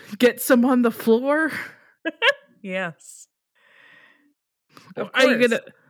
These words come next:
Speaker 1: throw it at the birds? What, I don't know what uncivilized people they think we are.
Speaker 2: You just start
Speaker 1: Sorry.
Speaker 2: throwing it at Pierre.
Speaker 1: Mm.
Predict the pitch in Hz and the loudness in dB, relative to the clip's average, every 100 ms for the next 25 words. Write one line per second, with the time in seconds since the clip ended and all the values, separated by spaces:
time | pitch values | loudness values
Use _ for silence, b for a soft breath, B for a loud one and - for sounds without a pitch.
0 | _ - - - 220 226 233 269 285 247 | _ -20 -18 -4 2 4 4 2 2 0
1 | 302 302 302 311 311 320 277 294 320 339 | -2 0 0 0 0 0 -4 -2 -2 -2
2 | 277 320 330 330 320 311 320 285 285 269 | 0 0 0 0 0 0 2 2 2 2
3 | 311 254 269 254 - 269 269 233 233 226 | 0 0 2 2 2 0 0 0 0 0
4 | 240 226 208 180 135 113 - _ _ b | -4 -2 -2 -2 -4 -12 -18 _ _ b
5 | b b _ _ - _ 220 208 202 - | b b _ _ -20 _ -8 -6 -8 -14
6 | - 196 185 - 151 151 156 156 151 - | -8 -4 -4 -6 -12 -10 -12 -12 -12 -14
7 | - _ - 151 139 170 175 b b _ | -18 _ -14 -12 -10 -12 -14 b b _
8 | _ _ _ 220 _ _ _ _ _ _ | _ _ _ -20 _ _ _ _ _ _
9 | 226 226 240 240 190 | -16 -10 -6 -6 -6